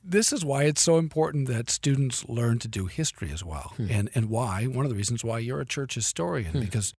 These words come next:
Speaker 1: presumably you want to connect Christians not only with the broader Western past, of which church history is a part, but specifically with the family history of the church.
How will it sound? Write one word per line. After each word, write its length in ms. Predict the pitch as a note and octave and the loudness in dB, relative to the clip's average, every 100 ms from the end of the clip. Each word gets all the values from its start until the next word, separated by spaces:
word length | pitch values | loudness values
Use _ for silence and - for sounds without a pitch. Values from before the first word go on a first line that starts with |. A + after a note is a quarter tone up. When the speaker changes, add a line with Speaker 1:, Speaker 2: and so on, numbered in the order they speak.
| - | -4
Speaker 1:
presumably 520 | B2 D3+ F#3+ G#2+ G#2 | 0 2 2 0 -4
you 240 | G2+ D3+ | 0 2
want 260 | F3 A2+ G2 | 2 0 -2
to 60 | - | -2
connect 640 | G#2 F#2 A#2 C3+ - - | -2 0 0 -2 -6 -8
Christians 680 | - A3+ - F#2 D2+ G#2 - | 0 0 0 -4 -4 -4 -4
not 200 | E3+ D3 D#3+ | 0 2 4
only 220 | D#3+ C3+ | 4 2
with 260 | A#2+ A#2+ | 0 -4
the 80 | A#2 | -6
broader 400 | F#2+ A2+ A#2 G#2 | -6 -4 -2 -4
Western 500 | D#2 B2+ F3 A2+ D#2+ | -2 -2 -2 -4 -6
past, 480 | F2+ D#2 D#2 - - - _ - | -6 -6 -4 -6 -8 -18 _ -10
of 120 | F2 | -6
which 320 | F#2 F2+ - | -6 -6 -10
church 220 | - G#2 - | -6 -6 -6
history 280 | G2+ F2+ | -6 -8
is 100 | D#2+ | -12
a 60 | E2+ | -14
part, 380 | - F3+ A#2+ - | -2 -2 -2 -4
but 160 | C#3+ - | -6 -4
specifically 1000 | - D3 - G#3 G#3+ D3 A#2 D#2+ G2 A2 | -4 0 0 0 -2 -4 -4 -6 -6 -6
with 220 | A2+ A2 - | -2 -4 -2
the 100 | A2+ | -8
family 460 | - C3+ C3+ A2+ | -2 0 0 -2
history 480 | F#2 G2 - E2 D2+ | -2 -4 -4 -8 -10
of 140 | - C#2+ | -10 -10
the 80 | D2+ | -6
church. 480 | - D#2 - - | -4 -4 -10 -16